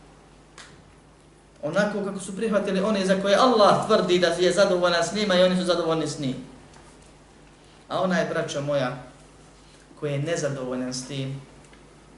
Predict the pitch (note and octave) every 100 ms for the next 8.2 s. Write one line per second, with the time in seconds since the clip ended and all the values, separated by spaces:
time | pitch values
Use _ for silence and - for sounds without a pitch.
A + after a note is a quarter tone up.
0 | - - - _ _ E3 D#3 D3+ D3 C3+
1 | C3 B2 B2 - - F#2 - - - -
2 | - - - - - _ - _ - F3
3 | F3+ D3 C3+ B2 B2+ B2+ B2+ G#2 - -
4 | - - - - _ - _ _ _ C#3
5 | C3+ C3+ C#3 C3+ - - - - - -
6 | - - - _ _ - C#3 C#3 G#3+ A3+
7 | A3+ G3 F#3 E3 D#3 D#3 D3+ D3 D#3+ E3
8 | C3 -